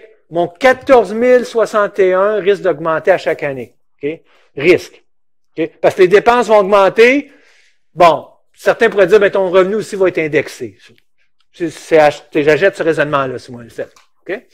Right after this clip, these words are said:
Mais moi, je l'ai réduit de l'inflation. Alors, ce calcul-là donne quatre-vingt-dix-huit mille sept cent quatre. J'ai besoin de, d'une assurance vie temporaire T huit de quatre-vingt-dix-huit mille sept cent quatre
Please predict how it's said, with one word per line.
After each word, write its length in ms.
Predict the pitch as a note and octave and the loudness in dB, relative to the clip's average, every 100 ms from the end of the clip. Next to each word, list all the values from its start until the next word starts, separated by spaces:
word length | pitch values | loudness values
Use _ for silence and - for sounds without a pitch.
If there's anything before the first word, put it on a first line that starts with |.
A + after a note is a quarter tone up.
| _ - _ _ | _ -20 _ _
Mais 80 | F3 | 0
moi, 180 | G3+ A#3 | 2 2
je 80 | G3 | 4
l'ai 260 | G#3+ G#3 - _ - | 4 2 -8 _ 0
réduit 320 | F3 E3+ A3 | 2 2 2
de 60 | |
l'inflation. 800 | A3 F#3+ G3+ F#3 E3 F#3+ F#3+ C#4+ - _ _ - | 0 2 2 0 0 -2 -2 -6 -12 _ _ -2
Alors, 220 | F#3+ F#3+ | 2 2
ce 100 | A3 | 0
calcul-là 560 | - G#3+ - G#3 G#3+ | 0 0 2 2 2
donne 200 | G3 G3+ | 2 -2
quatre-vingt-dix-huit 800 | - G3+ F#3+ G3 F#3+ E3 D#3+ F#3 | -2 -2 0 0 0 -4 -4 -4
mille 180 | F#3 G3+ | -2 -2
sept 260 | G3+ F#3+ - | 0 0 0
cent 200 | F#3+ E3+ | -2 0
quatre. 300 | F3 G3 F3 | 0 0 -2
J'ai 80 | |
besoin 240 | F3 E3+ G#3 | -2 0 2
de, 120 | E3+ - _ _ | 0 0 _ _
d'une 80 | D#3+ | -4
assurance 400 | F3 A#3 G#3+ F#3+ | -2 0 0 0
vie 320 | F3+ G#3+ E3 _ _ | -2 -4 -6 _ _
temporaire 720 | - F#3+ A3 G3+ G3+ F#3 C#3 - | -2 2 4 4 4 4 0 0
T 140 | A3+ | 0
huit 240 | A3+ A#3+ | 2 2
de 100 | F#3 | 0
quatre-vingt-dix-huit 640 | F3 G3 F#3 G3 E3+ E3+ F#3 | -2 -2 -2 -4 -4 -6 -4
mille 120 | G#3+ | -4
sept 160 | G#3+ G3 | -2 -4
cent 180 | G3 F3 | -4 -2
quatre 300 | G#3+ A3+ | 0 0